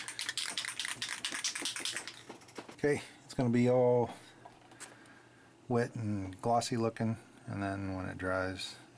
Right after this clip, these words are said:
it'll be beautimous. And, uh, I'll show you the final product then.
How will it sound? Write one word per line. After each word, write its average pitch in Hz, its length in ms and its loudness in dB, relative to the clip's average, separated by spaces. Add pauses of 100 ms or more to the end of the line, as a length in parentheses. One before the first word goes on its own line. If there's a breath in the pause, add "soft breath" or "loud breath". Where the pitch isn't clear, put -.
it'll 95 140 -8
be 95 120 -2
beautimous. 110 600 -4 (1200 loud breath)
And, 90 360 -6
uh, 92 280 -8 (1900 loud breath)
I'll 117 100 -6
show - 180 -6
you 107 80 -6
the 110 60 -6
final 113 280 0
product - 380 -4
then. 127 140 -6